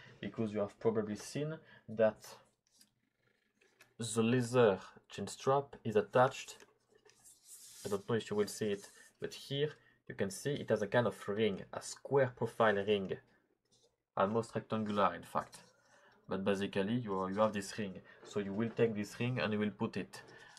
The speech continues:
Uh, so to show you an example with another ring, a spare one, you basically take your thing and you will basically do that,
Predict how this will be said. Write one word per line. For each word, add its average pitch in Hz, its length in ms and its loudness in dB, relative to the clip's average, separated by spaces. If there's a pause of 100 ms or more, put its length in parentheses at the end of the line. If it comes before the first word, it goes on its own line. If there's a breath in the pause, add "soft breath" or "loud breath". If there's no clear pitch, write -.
Uh, 90 580 2
so - 280 -6
to 101 140 -6
show - 140 -2
you 107 120 6
an 104 80 4
example 104 480 0
with 95 200 -4 (180)
another 98 400 0 (120)
ring, 117 260 2
a 95 60 -6
spare 101 280 2
one, 113 300 2 (360 loud breath)
you - 80 -4
basically 101 480 2
take 104 240 2
your 95 100 -2
thing 135 400 -4 (1120)
and 107 160 2
you 107 100 2
will 123 120 2
basically 107 520 4
do 107 180 2
that, 98 340 0